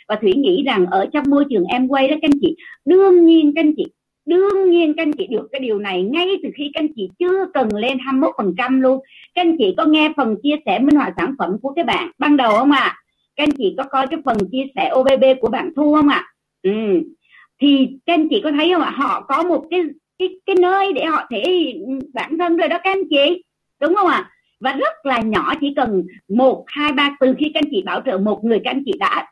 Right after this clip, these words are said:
đã được đáp ứng nhu cầu này rồi các anh chị. Và để mà thể hiện được cái nhu cầu, cách, à, thể hiện được bản thân thì các anh chị phải phát triển bản thân các anh chị.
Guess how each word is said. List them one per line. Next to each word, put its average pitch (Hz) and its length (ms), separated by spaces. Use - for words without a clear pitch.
đã - 160
được 359 280
đáp 285 180
ứng 277 200
nhu 277 100
cầu 180 240
này 156 120
rồi 151 180
các 233 80
anh 226 120
chị. - 140
Và 185 320
để 247 280
mà 302 220
thể - 200
hiện 214 320
được 202 200
cái 190 280
nhu 294 200
cầu, 175 340
cách, 330 100
à, 190 360
thể 277 120
hiện 277 220
được 185 160
bản 160 260
thân 269 200
thì 220 120
các - 60
anh 277 100
chị 175 160
phải 226 160
phát 349 180
triển 190 240
bản 151 200
thân 247 260
các 285 60
anh 254 160
chị. 190 60